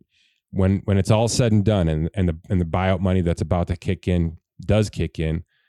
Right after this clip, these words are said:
he'll be at seventy-one million dollars earned over eleven seasons. And you can probably tack on another five hundred thousand for the rest of this season. So let's say seventy-two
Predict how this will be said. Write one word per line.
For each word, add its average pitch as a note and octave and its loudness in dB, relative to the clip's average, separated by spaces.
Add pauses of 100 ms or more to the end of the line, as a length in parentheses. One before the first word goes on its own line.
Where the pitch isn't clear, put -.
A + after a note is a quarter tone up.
(220)
he'll G2 -2
be F2+ 0
at F2 -4
seventy-one G2+ 2
million E2+ 0
dollars C#2+ -8 (320)
earned - -12 (260)
over D#2+ -2 (160)
eleven E2+ -4
seasons. C#2+ -12 (460)
And D#2+ -4
you D#2 -4
can F#2 -2
probably F2 2
tack E2 -4
on F2 0
another E2 0
five E2+ 0
hundred E2 -2
thousand E2 -2
for - -8
the D#2 -2
rest D#2+ -4
of D#2 -6
this G#2 2
season. G#2 0
So D#2+ -4 (100)
let's - -4
say G2 0
seventy-two F#2+ 2